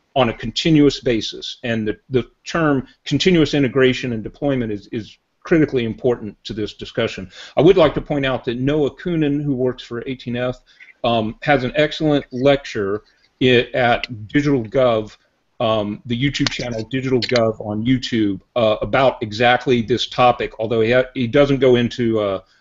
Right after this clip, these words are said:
the automated deployment of stuff quite the way that, that Greg has mentioned it here. And I recommend everybody talk about that to understand what Gabriel is touching on.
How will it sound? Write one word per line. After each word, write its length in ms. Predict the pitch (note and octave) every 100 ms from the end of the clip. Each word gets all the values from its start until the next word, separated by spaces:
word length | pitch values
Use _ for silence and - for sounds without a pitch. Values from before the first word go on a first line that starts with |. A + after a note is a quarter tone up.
| _
the 100 | B2+
automated 440 | C3+ C3 B2+ A#2
deployment 500 | G#2+ - C#3+ B2+ A#2
of 80 | G#2+
stuff 260 | - A2+ -
quite 240 | - A#2+
the 80 | -
way 200 | A2+ A2
that, 180 | G2+ G2 -
that 220 | A2+ F#2+
Greg 400 | A2 A#2 G#2+ G#2 _
has 340 | A#2 G#2 - _
mentioned 400 | B2 A#2 - G2+
it 180 | G2+ - _ _ _
here. 400 | _ C3+ A2 G#2+ -
And 140 | A#2+
I 40 | A2+
recommend 460 | C3+ C3+ B2+ B2+
everybody 460 | C3 C3 B2 A2+ A2
talk 300 | - B2 A2+
about 200 | A#2 -
that 120 | G#2+
to 100 | A#2+
understand 440 | A#2+ A#2+ - A#2+ A2
what 180 | G#2
Gabriel 640 | A2+ A#2+ A2+ A#2 G#2 G2 - _ _ _
is 320 | B2+ A#2+ A2 -
touching 480 | - D#3+ - A2+
on. 340 | G#2+ G2 F2+